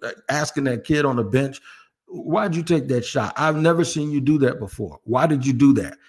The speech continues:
That's exactly what we saw here tonight. I'm talking about missed tackles. The injuries, the ones that you can't prevent, are like the first play of the game when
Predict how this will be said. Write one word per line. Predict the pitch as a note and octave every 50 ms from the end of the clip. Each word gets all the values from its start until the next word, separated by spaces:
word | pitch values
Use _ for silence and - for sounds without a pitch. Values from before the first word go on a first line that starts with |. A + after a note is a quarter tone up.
| _ _ _ _ _ -
That's | C3 F3 F3 F#3 F3+ -
exactly | D#3+ C3 A2+ G#2+ G#2 G#2+ E3 E3 E3 E3 - E3+ D3
what | C#3 D3 D3+ D3 -
we | C#3 C3+ D3
saw | C#3 - - C#3 C#3 C3
here | B2 C3 C#3
tonight. | C#3 D3 D3+ F3 F3+ D#3 A#2 -
I'm | C#3 D#3+
talking | D#3 F3 E3 C#3 C3+
about | A#2 G#2+ G2+ F#2+ D#2 E2+ G2
missed | A2 A2+ C3+ C#3 - - -
tackles. | - B2+ G2+ G2 - - B2 E3 - - _ _ _ _ _ _ _ _ _ _ _ _ _ _ _ _ _ _ _ _ _ - _ _ _ _ _ _ _ _ _
The | C3+ C3 -
injuries, | - F3 G3+ G#3+ G3+ G#3+ G#3 G#3 G#3+ G#3+ G#3+ F3+
the | D#3+ C#3+ C3+
ones | C3+ D3+ D#3 D#3+ E3 D#3+ C#3+ C3
that | C3+ C3 C3 C3 - - _
you | - C3 A#2+ A#2+ C3+ B2+
can't | - - C#3+ C#3+ C#3+ D3 - - - -
prevent, | A#2 B2+ A#2+ A2+ C#3 C#3+ D#3 D#3 - -
are | - B2+ B2+
like | B2+ - B2+ B2+ B2+ A2+
the | B2 A#2
first | - C#3+ C#3 C3 C3+
play | - C#3 B2+
of | B2+
the | B2
game | A#2 B2 C3 C3 C3 C3+ C3+ B2
when | A#2+ A#2 A2+ G#2+